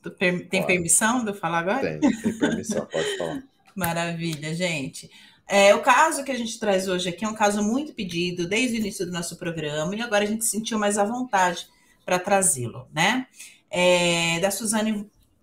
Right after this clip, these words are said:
Speaker 1: von Richthofen.
Speaker 2: Uhum.
Speaker 1: Richthofen, ó. Sei falar direitinho agora.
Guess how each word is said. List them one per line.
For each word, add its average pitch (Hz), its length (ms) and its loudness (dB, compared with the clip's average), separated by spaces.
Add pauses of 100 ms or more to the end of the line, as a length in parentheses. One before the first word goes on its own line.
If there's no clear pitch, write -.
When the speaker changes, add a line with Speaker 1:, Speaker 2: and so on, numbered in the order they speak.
(100)
Speaker 1:
von 220 480 -2
Richthofen. - 800 -4 (480)
Speaker 2:
Uhum. 120 80 -10
Speaker 1:
Richthofen, 135 840 -6
ó. 123 120 -4 (200)
Sei - 220 -8
falar 151 160 -4
direitinho 156 420 -6
agora. - 320 -14